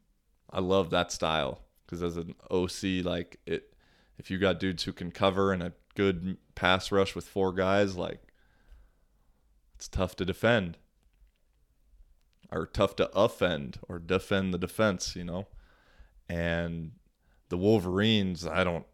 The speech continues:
know what their D coordinator is doing. I can't understand it. The Royals have arguably, I think, w-, the best player in Europe or one of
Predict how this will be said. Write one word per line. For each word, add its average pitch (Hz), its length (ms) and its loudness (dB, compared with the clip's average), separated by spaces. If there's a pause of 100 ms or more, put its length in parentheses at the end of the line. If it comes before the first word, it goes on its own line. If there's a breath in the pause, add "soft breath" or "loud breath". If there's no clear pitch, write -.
know 90 200 -4
what 98 720 6
their 95 260 4
D 85 240 -4
coordinator 82 580 2
is 78 140 -8
doing. 73 400 -6 (1700)
I 85 140 -4
can't - 640 -4 (260)
understand 85 760 -4
it. - 280 -2 (1300)
The 87 100 -8
Royals 98 460 4
have 90 420 4 (520)
arguably, 92 520 0
I 90 100 6
think, 95 380 -2
w-, 85 260 -10
the 90 340 2
best 92 360 0
player 92 360 2
in 87 140 -4
Europe 92 380 0
or 87 120 -2
one 92 380 0
of 90 400 0